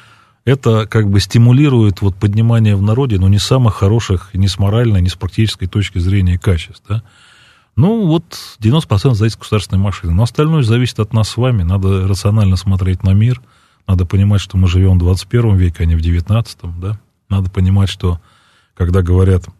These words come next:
слова императора: «У России там один друг, армия, флот, и нужно там со всеми быть вот настороже», но эта логика была хороша в девятнадцатом веке,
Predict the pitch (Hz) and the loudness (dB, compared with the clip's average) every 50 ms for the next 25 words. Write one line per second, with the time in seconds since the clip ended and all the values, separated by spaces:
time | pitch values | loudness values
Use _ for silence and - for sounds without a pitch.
0 | _ _ _ - - 98 92 95 95 90 85 85 - 98 98 98 92 92 - 87 | _ _ _ -8 -4 0 0 2 2 2 0 0 0 2 2 2 0 0 -2 -4
1 | 87 85 90 92 92 - - 98 92 85 - - 85 85 85 85 85 90 95 90 | -2 0 0 -2 -2 -2 -2 -2 -2 -2 -2 -4 -4 -2 -2 -2 0 0 2 2
2 | 85 92 95 90 - - 92 87 85 82 87 85 80 - 104 110 120 113 - 95 | 2 2 0 0 0 -2 -2 0 0 0 -2 -2 -4 -4 -4 -2 -2 -2 -2 -4
3 | 85 90 90 85 82 82 80 - 87 85 85 - - 87 - - 98 92 82 82 | -2 -2 -2 -2 -4 -6 -6 -4 -6 -6 -6 -4 -6 -8 -4 -4 -2 -2 -2 -2
4 | 82 80 78 80 80 78 82 90 85 80 - 85 82 - - 90 - - - 98 | -4 -6 -8 -8 -8 -6 -4 -4 -4 -4 -6 -12 -12 -8 -8 -8 -8 -6 -4 -4
5 | 101 101 104 131 127 107 101 120 139 147 139 - 131 123 123 131 143 131 120 107 | -2 0 0 0 0 2 2 2 0 0 0 0 0 0 2 0 0 0 -2 -2
6 | - - 95 98 104 113 107 - - 104 101 - - 127 117 98 92 87 - - | -2 -2 -2 0 0 -2 -2 -2 -4 -6 -6 -4 -2 -4 -2 -2 -4 -6 -4 -4
7 | 101 98 - - - - 90 95 113 113 - - - | -4 -4 -4 -6 -6 -4 -2 -2 -2 -4 -6 -12 -20